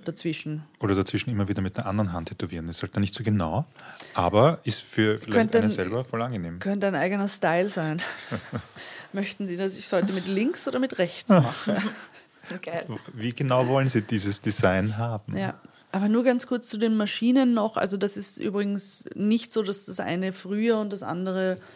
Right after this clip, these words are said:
Speaker 1: jetzt, sondern, ähm, das ist eigentlich, ähm, ich sage jetzt wahrscheinlich was Falsches, ist mir aber wurscht,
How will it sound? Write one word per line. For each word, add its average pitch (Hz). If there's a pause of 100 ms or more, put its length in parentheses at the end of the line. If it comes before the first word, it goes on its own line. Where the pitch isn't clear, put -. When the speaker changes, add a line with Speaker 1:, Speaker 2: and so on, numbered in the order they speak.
(360)
Speaker 1:
jetzt, 190
sondern, 185
ähm, 175
das 170
ist 170
eigentlich, 175 (500)
ähm, 160 (120)
ich -
sage 160
jetzt 165
wahrscheinlich 156
was 160
Falsches, 170
ist -
mir 165
aber 156
wurscht, 262